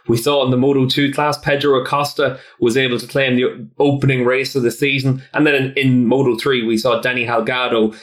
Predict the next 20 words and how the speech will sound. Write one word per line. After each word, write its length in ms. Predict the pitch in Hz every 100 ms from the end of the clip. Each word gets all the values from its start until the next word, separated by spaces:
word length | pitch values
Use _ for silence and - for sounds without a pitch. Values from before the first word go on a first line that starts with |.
| - -
claim 220 | - 117
his 200 | 120 120
first 280 | - 123 110
Grand 280 | 120 113 110
Prix 200 | 117 110
victory. 420 | 113 113 113 110
So 300 | 107 117 107
lots 420 | 104 131 196 - -
to 100 | 185
pick 280 | 185 202 -
through 300 | 156 135 127
from 180 | 127
Portimao. 800 | 135 127 123 120 113 113 120 113 - - -
Adam, 400 | 160 165 131 110
I'm 100 | 135
gonna 160 | 185 170
come 220 | 180 165
to 100 | 156
you 200 | 156 143
first. 460 | 143 123 - -